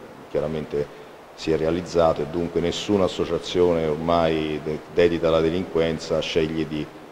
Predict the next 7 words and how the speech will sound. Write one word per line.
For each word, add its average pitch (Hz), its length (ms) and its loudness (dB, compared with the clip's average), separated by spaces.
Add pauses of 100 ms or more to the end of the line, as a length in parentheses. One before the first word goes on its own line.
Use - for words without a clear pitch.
(160)
essere 80 680 0
a-, - 120 -2 (160)
di 87 100 0
apparire 82 500 2
sul 76 200 -8
territorio, 76 640 -4 (140)
nessuna. 76 640 -6